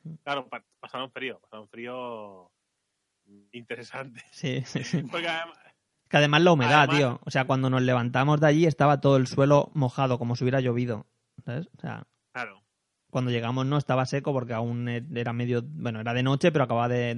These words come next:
Speaker 1: de anochecer. Pero ya a las dos de la
Speaker 2: Ok.
Speaker 1: mañana, cuando nos levantamos para irnos, <laughs> ¿vale? Eh, estaba el suelo ya que allí se podía, ¿sabes? Podía hacer sopa ahí. Había agua,
Speaker 2: Sí.
Speaker 1: había bastante agua.
Speaker 2: Húmedo, húmedo, húmedo.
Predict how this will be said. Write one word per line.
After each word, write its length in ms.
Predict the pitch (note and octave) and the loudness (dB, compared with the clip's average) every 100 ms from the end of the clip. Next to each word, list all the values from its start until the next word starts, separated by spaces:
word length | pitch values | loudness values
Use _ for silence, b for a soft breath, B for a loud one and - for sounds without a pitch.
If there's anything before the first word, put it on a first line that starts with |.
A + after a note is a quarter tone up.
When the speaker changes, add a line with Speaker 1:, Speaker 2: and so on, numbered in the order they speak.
| A#2 | -8
Speaker 1:
de 460 | - - - C3 | -12 -14 -12 -8
anochecer. 520 | A#2+ A#2+ - A2 C3 - b b b _ | -6 -6 -8 -6 -6 -6 b b b _
Pero 160 | C3 A#2+ | 0 2
ya 160 | A#2+ | 2
a 20 | |
las 180 | C#3 B2+ | 2 0
dos 160 | C3 C3 | 0 2
de 80 | C#3+ | 2
la 60 | |
Speaker 2:
Ok. 60 | C#3+ | 2
Speaker 1:
mañana, 440 | C#3+ D3+ D#3+ G3+ - _ _ | 2 2 2 0 -6 _ _
cuando 240 | D#3+ B2 B2 | -6 -4 -2
nos 220 | A#2+ - | -4 -4
levantamos 480 | A#2+ A2+ A2+ B2+ B2 | -6 -6 -4 -4 -2
para 180 | B2+ | -2
irnos, 400 | B2 C3 D3+ F#3+ _ _ | -2 -2 -6 -6 _ _
<laughs> 140 | _ | _
¿vale? 400 | C#3 C3 D#3 D3+ B B B B | -10 -4 -4 -4 B B B B
Eh, 1160 | - B2+ B2 A#2+ A#2 A#2 A#2+ A2+ A2 G#2+ A2 - - E2 D2+ F2 | -6 -4 -4 -4 -6 -8 -10 -12 -14 -16 -18 -20 -16 -14 -12 -12
estaba 320 | A2 - G#2+ | -10 -6 -4
el 80 | A2+ | -4
suelo 280 | A#2+ A#2 B2 | -2 0 2
ya 280 | A#2 A2+ | 2 0
que 280 | B2 C3 A#2+ | 0 0 0
allí 460 | A2 A2+ A2+ A#2+ A#2+ | -2 -4 -4 -2 -2
se 120 | C3+ | -2
podía, 540 | B2+ B2 A#2 A2+ A#2+ C#3 C3+ C3+ _ _ | -4 -2 -4 -4 -8 -12 -14 -18 _ _
¿sabes? 160 | B2+ B2+ | -14 -10
Podía 160 | - | -10
hacer 200 | G#2 A#2+ | -8 -8
sopa 420 | - C3 - G#2 - | -2 -2 -2 -10 -14
ahí. 220 | C3+ F2+ - _ _ _ _ - | -14 -12 -14 _ _ _ _ -12
Había 240 | B2 A2 | -8 -6
agua, 200 | A2+ A#2+ | -4 -4
Speaker 2:
Sí. 220 | A#2+ C3 C#3+ - | -4 -8 -12 -18
Speaker 1:
había 220 | A#2 A2+ | -14 -8
bastante 380 | A#2 A#2 A#2+ A2+ | -6 -4 -6 -4
agua. 240 | A#2 A#2+ A#2+ | -6 -6 -10
Speaker 2:
Húmedo, 380 | C#3+ D3+ D3 C#3+ | -8 -6 -6 -8
húmedo, 240 | D3+ C#3+ | -10 -12
húmedo. 200 | C#3+ C3+ | -10 -10